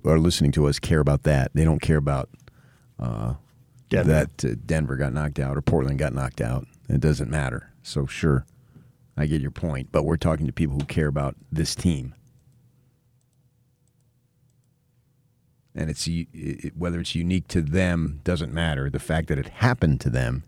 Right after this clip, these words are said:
Speaker 1: is what matters. 'Cause once you go injury, then you're saying they would have won.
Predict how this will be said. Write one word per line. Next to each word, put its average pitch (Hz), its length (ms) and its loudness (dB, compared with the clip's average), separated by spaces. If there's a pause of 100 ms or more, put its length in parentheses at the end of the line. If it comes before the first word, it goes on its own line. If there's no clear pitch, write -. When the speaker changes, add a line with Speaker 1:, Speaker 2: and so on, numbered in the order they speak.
(120)
Speaker 1:
is 76 160 -2
what 78 160 -4
matters. 65 440 -4 (3250)
'Cause 104 120 4
once 160 260 4
you 208 60 8
go 147 280 8
injury, 95 560 6 (160)
then 95 360 4
you're 104 120 6
saying 113 300 6
they 113 80 6
would 117 140 6
have 117 100 4
won. 120 220 2